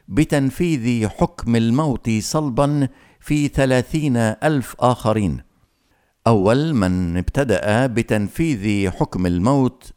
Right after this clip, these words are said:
بطريقة الصلب كان الفرس. كانت تلك طريقة لقتل الإنسان دون أن يعطى فرصة ليتواصل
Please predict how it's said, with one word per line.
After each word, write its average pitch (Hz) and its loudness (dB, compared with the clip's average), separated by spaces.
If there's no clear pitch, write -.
بطريقة 107 0
الصلب 110 -2
كان 131 0
الفرس. - -2
كانت 175 0
تلك 185 0
طريقة 110 0
لقتل 147 0
الإنسان 139 -2
دون 123 4
أن 113 2
يعطى 104 2
فرصة 98 0
ليتواصل 135 2